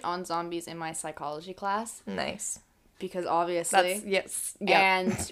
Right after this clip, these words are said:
Speaker 1: we, he spent a whole lesson teaching us that as long as you just go for the head, then you're fine. You shoot
Speaker 2: So
Speaker 1: the head, you, uh,
Speaker 2: don't
Speaker 1: pummel the head, cut the head off. If the head's gone,
Speaker 2: Yeah,
Speaker 1: the
Speaker 2: there, that,
Speaker 1: brain
Speaker 2: that's brain source.
Speaker 1: the brain's gone, then you're good.
Speaker 2: So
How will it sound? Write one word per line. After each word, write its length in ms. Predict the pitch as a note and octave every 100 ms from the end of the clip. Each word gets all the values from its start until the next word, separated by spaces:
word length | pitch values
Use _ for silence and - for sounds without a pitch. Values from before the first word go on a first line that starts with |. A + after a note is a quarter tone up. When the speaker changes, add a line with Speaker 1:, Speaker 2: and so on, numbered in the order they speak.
| F#3+
Speaker 1:
we, 460 | F#3+ G#3 G#3 G3+ G3+
he 80 | G#3+
spent 180 | A#3
a 40 | G#3
whole 120 | A3+
lesson 300 | B3 B3 G3
teaching 280 | G#3 - F#3
us 160 | F3 -
that 200 | E3 -
as 140 | E3
long 200 | F3+ G#3
as 140 | A#3
you 80 | B3
just 300 | A3+ G3+ -
go 100 | F#3
for 140 | F#3 F3
the 80 |
head, 380 | D3+ C#3+ D3+ D4
then 120 | F3+ F3
you're 140 | D#3 - -
fine. 400 | D#3 B2 - -
You 100 | F#3+
shoot 160 | - C#4
Speaker 2:
So 160 | B3+
Speaker 1:
the 80 | A#3+
head, 300 | A#3+ A#3+ A#3 -
you, 540 | G#3+ G3+ G#3+ G3+ F#3+ F3+
uh, 40 |
Speaker 2:
don't 540 | B3+ B3+ D#4+ F#4 E4 -
Speaker 1:
pummel 340 | G#3 A3 A#3
the 100 | A3+
head, 560 | A3 G#3+ G#3+ G#3 F#3+ -
cut 280 | - G#3 G#3
the 80 |
head 180 | F#3+ F#3
off. 560 | F3+ F3 G3 D#4+ - - _ _ _ -
If 120 | A3+
the 80 | C4
head's 280 | B3 C4+ A#3+
gone, 600 | G#3 F3 F3 G#3+ C#4+ F#4 - - _
Speaker 2:
Yeah, 320 | - - G#3+ G#3
Speaker 1:
the 100 | G3
Speaker 2:
there, 80 | G3
that, 80 | F#3+
Speaker 1:
brain 120 | G3
Speaker 2:
that's 180 | G3 -
brain 280 | G3 F3
source. 320 | E3+ F3+ - -
Speaker 1:
the 140 | G3+
brain's 320 | F#3+ E3 F#3+
gone, 240 | A3+ C4 A3
then 260 | F#3 E3
you're 180 | D#3+ D#3+
good. 360 | D#3+ B2 - -
Speaker 2:
So 720 | - B3 A#3 A3+ A3 G3+